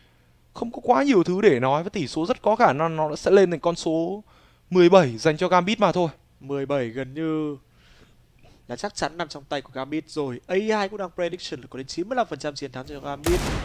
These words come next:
Speaker 2: Exile hạ gục Beat thành công. Electronic đổi một. Hobbit có bạn Simple. Hobbit có thêm một cái mạng của Electronic và Boomix có một thành công. Hobbit là người kết thúc round thi đấu với cái tỷ số là mười bảy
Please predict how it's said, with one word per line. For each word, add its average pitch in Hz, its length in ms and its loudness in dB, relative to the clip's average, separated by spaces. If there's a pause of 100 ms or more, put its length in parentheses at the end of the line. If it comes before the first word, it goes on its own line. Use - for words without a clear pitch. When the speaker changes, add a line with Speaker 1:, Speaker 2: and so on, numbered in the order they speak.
(360)
Speaker 2:
Exile 196 520 0
hạ 156 220 0
gục - 220 -4
Beat 165 100 2
thành - 280 -2
công. 175 160 -2
Electronic 262 440 0
đổi 165 120 0
một. 139 200 -4
Hobbit 269 360 2
có 233 60 0
bạn 160 120 -2
Simple. 156 480 -2
Hobbit 269 400 2
có 160 180 2
thêm 175 220 0
một 139 180 -2
cái - 100 -6
mạng 139 180 -6
của 123 60 -12
Electronic 147 420 -10
và 139 200 -8
Boomix 247 460 -2
có 156 160 2
một 180 160 0
thành 143 120 -2 (100)
công. 175 180 6 (440)
Hobbit 220 520 2
là 143 160 2
người 131 160 -6
kết - 320 0
thúc 175 140 -4
round 151 200 2
thi 147 60 -6
đấu 135 260 2 (1400)
với 165 140 -2
cái 240 140 -10
tỷ 196 120 -4
số 143 360 -2
là 156 200 2
mười 170 440 4
bảy 156 240 8